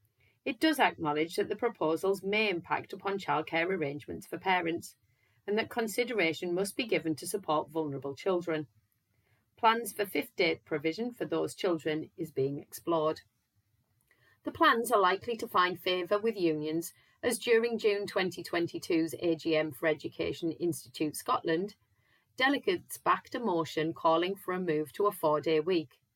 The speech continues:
stating that it could improve the standard of teacher well-being. There is some concern, however, on the possible impact of the sort of move on those with non-teaching roles in schools. The council will consider proposals during a meeting on March the first, twenty twenty-three,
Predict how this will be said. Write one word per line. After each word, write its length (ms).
stating 480
that 160
it 160
could 220
improve 480
the 100
standard 460
of 100
teacher 320
well-being. 600
There 160
is 160
some 260
concern, 540
however, 520
on 120
the 80
possible 400
impact 560
of 100
the 100
sort 380
of 140
move 340
on 200
those 280
with 140
non-teaching 720
roles 320
in 140
schools. 500
The 80
council 420
will 220
consider 500
proposals 680
during 320
a 40
meeting 440
on 160
March 320
the 100
first, 380
twenty 320
twenty-three, 640